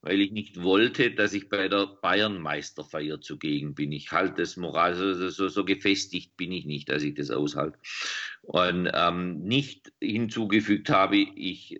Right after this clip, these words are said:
äh, dass ich auch noch befürchte, dass wir <laughs> an dem letzten Tag dann auch noch absteigen.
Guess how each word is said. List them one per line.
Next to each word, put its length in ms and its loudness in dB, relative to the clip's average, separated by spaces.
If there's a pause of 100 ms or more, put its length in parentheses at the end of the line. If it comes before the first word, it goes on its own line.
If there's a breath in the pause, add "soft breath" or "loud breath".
äh, 760 4 (200)
dass 320 0
ich 260 -2
auch 140 4
noch 100 -2
befürchte, 460 2
dass 180 0
wir 120 2
<laughs> 100 -6
an 120 -4
dem 220 -2
letzten 400 0
Tag 280 0
dann 120 -2
auch 140 -2
noch 180 -8
absteigen. 800 -6